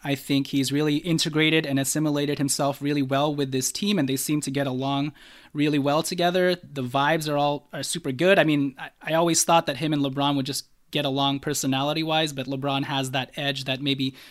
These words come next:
Dwight hasn't always played with. So, yeah, most of all, proud of Dwight Howard so far this season. Um, pumpkin or carriage?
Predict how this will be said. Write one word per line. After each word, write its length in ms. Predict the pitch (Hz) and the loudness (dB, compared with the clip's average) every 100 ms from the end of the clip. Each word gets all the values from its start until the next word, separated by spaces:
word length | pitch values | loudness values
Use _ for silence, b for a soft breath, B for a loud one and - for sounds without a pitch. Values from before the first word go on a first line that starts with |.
| B | B
Dwight 280 | 147 147 - | -2 -2 -2
hasn't 300 | 147 139 139 | -2 -2 -2
always 280 | 135 131 - | -2 -2 -4
played 260 | - 208 | 0 2
with. 240 | 214 214 196 | 2 0 0
So, 340 | 175 147 143 B B B B B | 2 2 0 B B B B B
yeah, 140 | 147 | 0
most 260 | 156 175 185 | 2 0 2
of 80 | |
all, 280 | 170 165 165 - - - | 4 4 2 -12 -20 -4
proud 240 | 165 151 | 2 2
of 80 | 143 | 2
Dwight 180 | 143 135 | -2 0
Howard 280 | 143 135 131 | 0 0 -2
so 120 | 135 | -6
far 220 | 131 127 | -8 -10
this 140 | 131 - | -8 -8
season. 300 | 127 127 - b b b b | -8 -12 -16 b b b b
Um, 500 | 139 135 131 135 131 _ _ _ | -6 -4 -4 -6 -10 _ _ _
pumpkin 300 | - 226 202 | 2 2 4
or 80 | 180 | 2
carriage? 600 | - 139 127 123 - - | 2 0 0 -8 -12 -12